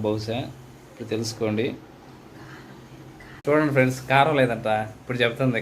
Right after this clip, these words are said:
కారం లేదని. మా ఆవిడకి ఏం తెలియదు. ఏంటంటే వంటకు ముందు చూసుకోవడం అన్నీ ఉంటాయి కదా, అన్నీ ఉండవు. అప్పటికడిగే ప్రిపేర్ చేస్తే అప్పటికడిగే అన్ని సామాన్ అయిపోయాయి.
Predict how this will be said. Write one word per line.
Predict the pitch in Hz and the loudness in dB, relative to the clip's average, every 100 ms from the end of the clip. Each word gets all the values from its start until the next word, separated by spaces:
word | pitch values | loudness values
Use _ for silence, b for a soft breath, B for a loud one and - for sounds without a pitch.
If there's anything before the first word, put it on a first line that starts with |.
| 120 | 2
కారం | 117 123 113 | 2 2 0
లేదని. | 101 101 104 - - - - - - | -2 -2 0 2 4 2 2 2 0
మా | - | 0
ఆవిడకి | - 127 131 127 127 123 123 | 0 0 2 2 2 2 2
ఏం | 143 156 | 2 2
తెలియదు. | 147 147 143 147 - - - - - 113 123 | 0 0 0 0 0 0 0 0 0 0 2
ఏంటంటే | 135 131 123 123 | 2 2 2 2
వంటకు | 127 127 143 139 | 2 0 0 0
ముందు | 139 135 135 131 | 0 0 0 0
చూసుకోవడం | 143 143 - 127 123 131 123 | 0 0 0 0 0 0 0
అన్నీ | 127 135 127 | 0 0 0
ఉంటాయి | 120 113 - | 0 0 0
కదా, | - | 0
అన్నీ | 127 139 135 | 0 0 0
ఉండవు. | 127 - - - - - - - - | 2 0 0 0 0 0 0 0 0
అప్పటికడిగే | 135 131 135 165 165 | 2 2 2 2 0
ప్రిపేర్ | 160 160 151 | 2 2 2
చేస్తే | 147 143 151 | 0 2 0
అప్పటికడిగే | 135 131 131 135 | 0 0 0 2
అన్ని | 127 - | 2 0
సామాన్ | 120 110 110 107 | 0 0 0 0
అయిపోయాయి. | - - | 0 0